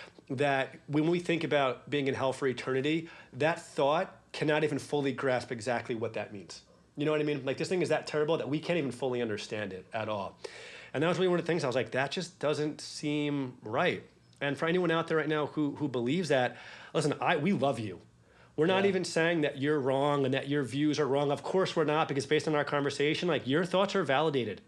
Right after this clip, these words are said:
Speaker 1: Your thoughts are right for the reality that you grew up in and from where you came from. We just love you and would love to help you release that thought and think about it in that sort of a way, and, and understand that it actually,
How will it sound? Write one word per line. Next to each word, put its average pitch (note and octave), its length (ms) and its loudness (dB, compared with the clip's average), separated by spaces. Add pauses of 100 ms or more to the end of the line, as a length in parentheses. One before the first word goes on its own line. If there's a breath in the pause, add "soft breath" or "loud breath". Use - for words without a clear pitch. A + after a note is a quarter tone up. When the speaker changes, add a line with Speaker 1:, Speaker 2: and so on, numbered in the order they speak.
(340 soft breath)
Speaker 1:
Your D3+ 160 2
thoughts F#3 300 2
are F3+ 160 2
right D3 340 2
for - 120 -4
the C3 80 2
reality C#3 360 2
that B2+ 160 -2
you C#3+ 100 -2
grew C3 160 2
up C3+ 140 0
in B2 100 -2
and A2+ 200 -2
from C3 140 -6
where C3+ 100 0
you B2+ 160 -2
came C3+ 300 -2
from. A2 320 -4 (540 loud breath)
We D#3 200 4
just F#3+ 380 0
love D3 320 2
you C3+ 380 2 (880)
and C#3+ 180 2
would C#3+ 100 2
love C#3+ 220 2
to D3+ 100 0
help C#3+ 260 0
you C#3 280 0
release C3 480 -2
that B2+ 320 -2
thought B2+ 520 -2 (280)
and B2+ 420 -4
think D3+ 220 -2
about C#3 260 2
it C3+ 220 -2 (440 loud breath)
in C#3 140 -2
that C#3+ 160 0
sort C#3+ 180 0
of B2 80 -2
a B2+ 80 0
way, B2+ 400 2
and, B2 140 -4
and B2+ 160 -4
understand C3 720 0
that A#2 240 -2
it C3 240 -4
actually, C#3 380 -2